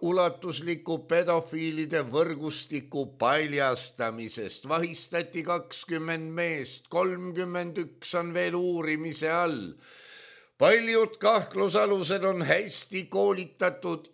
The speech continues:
I T-spetsialistid, kes suhtlesid salavõrgu kaudu. Uurijad konfiskeerisid tohutu koguse, sada viiskümmend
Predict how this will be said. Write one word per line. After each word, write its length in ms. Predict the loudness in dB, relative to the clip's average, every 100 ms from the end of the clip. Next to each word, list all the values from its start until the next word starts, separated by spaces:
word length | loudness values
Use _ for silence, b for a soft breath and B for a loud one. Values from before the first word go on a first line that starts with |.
| -8
I 160 | -8 -10 -4
T-spetsialistid, 1400 | 0 0 -2 -8 -4 -4 -2 0 0 0 -6 -8 -8 -8
kes 320 | -6 -6 -6 -4
suhtlesid 720 | -4 -4 -8 -6 -4 -4 -8
salavõrgu 1120 | -2 0 2 4 2 2 -2 -2 -4 -4 -4 0
kaudu. 720 | 2 2 0 -4 -4 -6 -8 -16 _ _ -4
Uurijad 800 | -2 2 2 2 2 0 -2 -6
konfiskeerisid 1400 | -4 -4 -4 -8 -8 -8 -2 0 0 -2 -4 -8 -8 0
tohutu 800 | 2 2 -4 -10 -4 -2 -2 2
koguse, 720 | 4 4 0 -2 -4 -4 -2
sada 480 | 0 0 2 2 0
viiskümmend 1200 | -6 -8 -8 -8 -6 -4 -4 0 0 0 -6